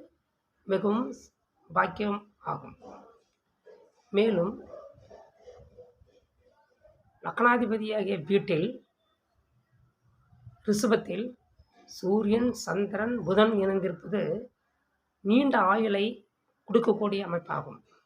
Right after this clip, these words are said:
மேலும் லக்கணத்திற்கு அஞ்சாம் வீட்டில், அதாவது கும்ப வீட்டில் குரு அமைந்துள்ளார்.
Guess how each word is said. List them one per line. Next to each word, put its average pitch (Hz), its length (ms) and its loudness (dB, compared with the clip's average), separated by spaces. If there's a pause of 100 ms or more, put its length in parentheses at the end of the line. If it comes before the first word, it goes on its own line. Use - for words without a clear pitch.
(1400)
மேலும் 202 340 4 (960)
லக்கணத்திற்கு 240 760 0 (840)
அஞ்சாம் 214 500 4
வீட்டில், 180 340 -4 (920)
அதாவது 196 240 4 (120)
கும்ப 240 320 6
வீட்டில் 175 320 0 (840)
குரு 226 360 6 (1900)
அமைந்துள்ளார். 180 520 4